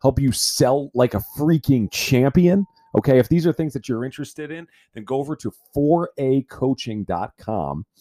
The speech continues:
and book your free momentum call with me, uh, where we will sit down and we will talk a little bit about your business. We'll learn a little bit about each other, and we can develop a strategy, uh, o-, of how we're going to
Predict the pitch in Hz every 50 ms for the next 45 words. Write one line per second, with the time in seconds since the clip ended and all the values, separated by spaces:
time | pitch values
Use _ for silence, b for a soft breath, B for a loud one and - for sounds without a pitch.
0 | b b b b - 113 110 107 98 85 78 - - 123 131 135 - - 117 117
1 | 110 104 101 90 - - - - - - 123 123 135 139 156 165 180 160 - _
2 | _ _ - 113 110 107 104 107 110 113 - 123 110 101 - - 98 92 92 92
3 | 92 - _ _ _ _ _ - 82 87 104 131 151 - - 143 131 117 104 95
4 | 98 104 B B B B B B - 95 92 90 90 87 98 98 92 107 113 113
5 | 101 98 - - - 117 - 117 107 107 107 104 104 104 104 104 - - 107 107
6 | 101 98 95 104 107 101 90 104 98 87 95 95 92 - - 90 - 123 131 131
7 | 139 143 131 - - 92 90 95 123 127 131 135 127 127 123 127 123 127 120 120
8 | 123 120 120 123 120 - - 127 120 - 117 110 101 104 113 101 - 101 95 85
9 | - 90 85 - 87 101 104 117 117 - - 87 - - - - - 101 95 98
10 | 113 110 104 95 - - 82 80 78 B B B B B B B - 87 92 85
11 | 80 76 - - - _ - 117 113 110 - - 113 104 101 90 - - - -
12 | 107 113 117 113 104 104 101 101 98 92 104 101 98 98 98 - - 95 90 87